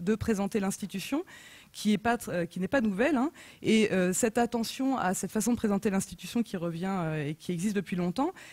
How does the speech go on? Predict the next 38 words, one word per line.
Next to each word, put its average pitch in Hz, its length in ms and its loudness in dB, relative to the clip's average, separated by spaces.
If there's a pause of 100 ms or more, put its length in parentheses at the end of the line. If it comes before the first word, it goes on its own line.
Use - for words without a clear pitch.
(140)
elle 208 140 6
permet 254 260 6
de 262 60 4
retrouver 240 380 2
en 262 100 4
filigrane 208 720 2
les 196 180 4
aspirations 226 480 0
politiques 202 560 -4
qui - 140 -6
peuvent 269 200 4
animer 240 360 8
les 202 240 2
élites, 202 300 -4
euh, 170 120 -2
militaires, 170 540 -4 (260)
qui 226 140 2
sont, 277 180 4
comme 220 220 4
bien 247 180 2
d'autres 240 400 -2
élites, 214 320 -4
bien 196 240 -2
peu 269 160 -2
disposées 214 420 -2
au 202 60 0
silence 196 460 -4
en 190 60 -4
réalité 170 600 -2
et - 20 4
à 190 60 6
une 190 140 2
définition 190 480 0
simplement 202 380 2
technicienne, 214 640 2
euh, 170 180 -2
de 151 120 -2
soi. 147 280 -8